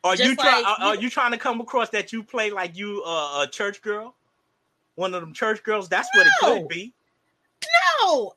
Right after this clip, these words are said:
Speaker 2: I don't. I just be me. This is who I be, like, every day. Like, I don't, I don't come across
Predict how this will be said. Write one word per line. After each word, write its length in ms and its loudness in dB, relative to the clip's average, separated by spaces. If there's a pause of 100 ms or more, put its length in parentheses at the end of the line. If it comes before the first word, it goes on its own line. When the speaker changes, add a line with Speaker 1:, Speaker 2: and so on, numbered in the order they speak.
Speaker 2:
I 120 0 (100)
don't. 120 -4 (100)
I 200 0
just 220 2
be 180 4
me. 240 0
This 160 0
is 80 -12
who 100 -4
I 160 0
be, 180 -4
like, 200 -4
every 220 -4
day. 200 2
Like, 200 -4
I 180 2
don't, 320 -2 (520)
I 180 4
don't 220 -2
come 180 -6
across 540 -4